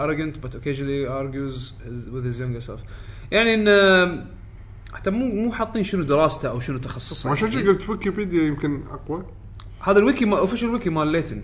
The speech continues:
Speaker 2: لا والله.
Speaker 1: إذا ماني غلطان، الويكي مال، مال ليتن.
Speaker 2: آه، أوكي.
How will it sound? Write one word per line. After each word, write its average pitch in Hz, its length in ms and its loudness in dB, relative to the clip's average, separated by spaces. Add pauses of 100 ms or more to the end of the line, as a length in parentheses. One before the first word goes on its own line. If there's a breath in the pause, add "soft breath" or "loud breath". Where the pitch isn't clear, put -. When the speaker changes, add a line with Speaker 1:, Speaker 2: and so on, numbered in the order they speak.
Speaker 2:
لا 143 140 4
والله. 139 380 4
Speaker 1:
إذا 117 60 -8
ماني 151 220 0
غلطان، 156 320 0
الويكي 135 460 -2
مال، 127 280 0
مال 127 140 -4
ليتن. 123 280 -4 (220)
Speaker 2:
آه، 175 120 -2
أوكي. 131 320 -2